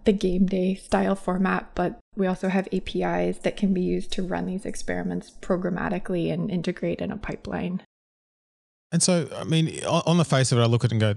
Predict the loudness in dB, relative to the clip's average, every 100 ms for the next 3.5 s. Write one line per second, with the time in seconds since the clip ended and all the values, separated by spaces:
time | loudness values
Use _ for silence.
0 | 0 2 4 2 4 2 2 0 -4 -12
1 | -20 _ _ 4 6 6 4 2 0 -2
2 | 2 2 4 2 2 2 4 4 6 6
3 | 6 4 4 2